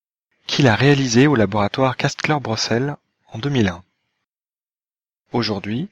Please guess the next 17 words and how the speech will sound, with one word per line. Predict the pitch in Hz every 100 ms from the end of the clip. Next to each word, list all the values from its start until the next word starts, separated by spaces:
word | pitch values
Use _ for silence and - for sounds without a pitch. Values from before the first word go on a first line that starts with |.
| -
il | 110
est | 98
maître | 123 - 104
de |
conférences | 101 156 - 113 113 127 104
à |
l'université | 101 127 117 - - 92
Pierre | - - 135 117
et |
Marie | 95 104 139
Curie, | - 101 120 - _ _ _ _ _
au | -
sein | 104 -
de | 127
ce | 104
même | 104 127 117
laboratoire, | 101 117 107 - 95 113 143